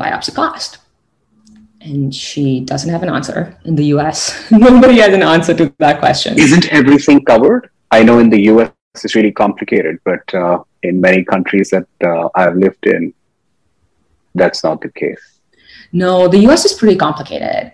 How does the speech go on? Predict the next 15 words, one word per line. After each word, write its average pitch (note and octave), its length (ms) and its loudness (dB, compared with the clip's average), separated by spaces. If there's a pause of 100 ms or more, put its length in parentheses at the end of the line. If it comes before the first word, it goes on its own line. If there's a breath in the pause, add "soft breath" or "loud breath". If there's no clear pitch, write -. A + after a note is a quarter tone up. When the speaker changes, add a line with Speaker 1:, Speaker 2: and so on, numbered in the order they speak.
Speaker 1:
Um, D#3+ 560 -2 (1160)
so F#3 260 0
at F3+ 220 0
this A#3 160 4
point B3+ 180 4
in A#3 120 6
time, F3 220 0
I E3 40 -2
had E3 200 -4
just D#3+ 280 0
started F3+ 320 0
this E3+ 180 -4
new D#3 100 2
job. C3 420 -6 (840)
And D#3 480 0